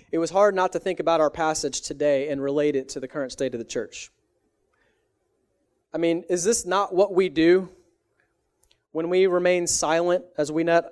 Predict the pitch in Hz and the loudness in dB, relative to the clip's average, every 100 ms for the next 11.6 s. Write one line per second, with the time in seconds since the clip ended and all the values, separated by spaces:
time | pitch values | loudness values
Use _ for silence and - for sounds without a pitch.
0 | - 151 139 151 156 165 151 147 156 160 | -6 -4 -2 0 2 2 0 0 2 2
1 | 160 - 160 - 160 156 151 _ _ _ | 0 0 -2 -2 -6 -6 -10 _ _ _
2 | _ - 147 165 165 160 151 139 151 160 | _ -6 2 2 2 0 0 0 -2 -2
3 | 147 - _ _ _ _ _ _ 147 151 | -6 -10 _ _ _ _ _ _ -4 -2
4 | 160 160 170 160 151 170 170 165 165 160 | -2 0 0 0 0 2 2 2 0 0
5 | 165 156 151 _ _ 170 165 175 156 - | -2 -4 -6 _ _ 0 0 0 -2 -2
6 | 143 151 156 151 - - 139 - 156 143 | 0 2 2 0 -8 -12 -8 -2 0 0
7 | - - - _ _ _ _ _ - 156 | -2 -6 -10 _ _ _ _ _ -6 -2
8 | 170 170 160 143 156 147 131 139 147 143 | 0 0 -4 0 0 0 0 0 0 -2
9 | - - - - - _ _ _ _ _ | -6 -6 -10 -12 -20 _ _ _ _ _
10 | _ _ - 147 165 165 160 156 151 - | _ _ -8 -2 0 0 0 2 0 0
11 | 147 147 147 147 - | -2 -2 -4 -8 -12